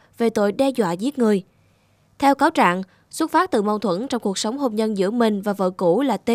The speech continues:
P, tên viết tắt, trú huyện Vân Canh. Khi chị B dọn về nhà cha mẹ ruột ở thị trấn Vân Canh, huyện Vân Canh sinh sống, Hùng đã nhiều lần có hành vi đe dọa sẽ giết cả gia đình của chị B. Ngày mười tám tháng sáu, với mục đích giết cả nhà chị B,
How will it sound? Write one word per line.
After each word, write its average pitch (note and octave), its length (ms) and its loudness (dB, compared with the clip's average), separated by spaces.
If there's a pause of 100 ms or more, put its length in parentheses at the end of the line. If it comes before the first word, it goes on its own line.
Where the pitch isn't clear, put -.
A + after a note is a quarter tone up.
P, - 40 2 (420)
tên G#3+ 160 -2
viết C#4 180 -6
tắt, F4 200 -2 (300)
trú E4 200 2
huyện G#3 220 0
Vân C4 220 -2
Canh. C#4 280 0 (440)
Khi E4+ 140 2
chị B3 140 0
B A3+ 80 0 (200)
dọn G3 180 0
về G#3 160 -2
nhà G3+ 220 -4
cha B3+ 180 -4
mẹ A3 240 -2
ruột G3 200 2
ở F3 100 2
thị G3+ 200 -2
trấn A3 220 -6
Vân A#3+ 200 -2
Canh, G#3+ 340 -2
huyện F#3 180 -2
Vân G#3 200 -6
Canh G3+ 200 -4
sinh G3+ 200 -6
sống, A3+ 360 -6 (340)
Hùng C4+ 200 2
đã C4 80 2
nhiều D4+ 220 2
lần A3+ 220 2
có D4+ 100 2
hành A#3 260 -2
vi G#3+ 240 2
đe A3+ 120 0
dọa F#3+ 300 0
sẽ F#3 140 -4
giết C#4 260 -4
cả F3 100 0
gia G#3+ 160 -2
đình F#3 180 -2
của G#3 100 -4
chị G3+ 160 -4
B. G#3 80 -4 (960)
Ngày B3 160 2
mười B3 160 4
tám B3 220 -2
tháng D#4+ 140 -4
sáu, C#4 360 0 (340)
với D4+ 120 2
mục C#4+ 180 -2
đích C#4+ 180 0 (300)
giết F#4 240 0
cả G3 140 -4
nhà A3+ 200 -2
chị F#3+ 180 -6
B, G3+ 60 -2